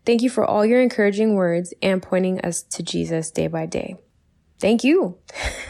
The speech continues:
I'm grateful again for y'all, and, you know, your reviews really do mean a lot to me. So on this topic of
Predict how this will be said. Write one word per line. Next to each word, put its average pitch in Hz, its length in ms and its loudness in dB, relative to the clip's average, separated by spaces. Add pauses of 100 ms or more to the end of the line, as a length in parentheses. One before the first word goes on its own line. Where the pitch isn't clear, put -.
(760)
I'm 208 140 2
grateful 208 540 2
again 185 320 0
for 185 160 -2
y'all, 180 280 2
and, 175 560 -4 (320)
you 190 120 -2
know, 180 80 0
your 175 180 -2
reviews 175 380 -2
really 170 160 -2
do 165 120 -6
mean 165 200 -4
a 160 40 -6
lot - 220 -10
to - 140 -10
me. - 180 -8 (420)
So 190 640 2 (560)
on 254 220 4
this 269 200 2
topic 180 540 -4 (140)
of 175 480 -2